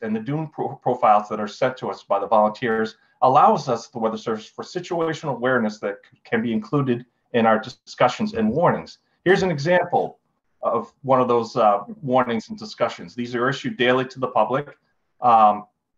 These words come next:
we had a storm and we put right in the statement that the beach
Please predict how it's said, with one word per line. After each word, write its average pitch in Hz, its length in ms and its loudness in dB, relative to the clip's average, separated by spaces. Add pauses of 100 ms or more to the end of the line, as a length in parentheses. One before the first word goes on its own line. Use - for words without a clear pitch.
(380)
we 127 140 -2
had 143 100 0
a 113 40 -12
storm 151 540 0
and 113 380 -4
we 117 80 -6
put 117 160 -6
right 127 280 2
in 151 160 -4
the 139 60 -6
statement 143 420 -8
that 113 160 -2
the - 60 -20
beach 175 280 -8